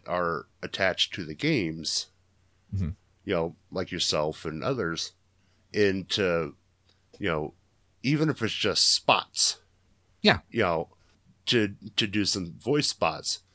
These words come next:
Speaker 1: and really get those nice, you know, get those pops from the fans. And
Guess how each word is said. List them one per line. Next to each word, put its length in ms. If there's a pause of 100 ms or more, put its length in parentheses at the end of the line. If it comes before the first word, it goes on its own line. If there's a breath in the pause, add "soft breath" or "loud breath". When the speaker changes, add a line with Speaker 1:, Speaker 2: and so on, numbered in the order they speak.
(320 soft breath)
Speaker 1:
and 460
really 380
get 220
those 380
nice, 340 (220)
you 80
know, 220 (340)
get 180
those 200
pops 380
from 180
the 80
fans. 520
And 440